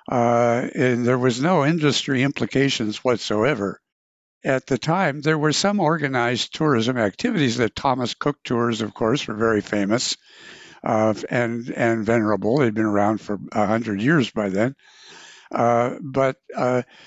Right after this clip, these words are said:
these were all small-scale activities, uh, typically involving not more than twenty-five or thirty people,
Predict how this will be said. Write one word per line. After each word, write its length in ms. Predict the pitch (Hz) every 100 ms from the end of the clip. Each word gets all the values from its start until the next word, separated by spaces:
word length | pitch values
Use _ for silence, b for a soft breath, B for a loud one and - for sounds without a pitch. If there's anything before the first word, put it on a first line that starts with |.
| B
these 220 | 165 202 160
were 120 | 160
all 320 | 135 160 175
small-scale 840 | - - 135 143 160 - 156 156 156
activities, 920 | 143 - - 135 135 143 147 135 -
uh, 260 | 135 120 127 - b b _
typically 1000 | 147 143 160 156 147 151 151 156 180 -
involving 560 | 135 135 131 131 135 123
not 240 | 120 117
more 200 | 123 131
than 200 | 123 120
twenty-five 600 | - 123 123 123 131 123
or 120 | 120
thirty 340 | - 117 123 117
people, 720 | - 143 123 - 117 139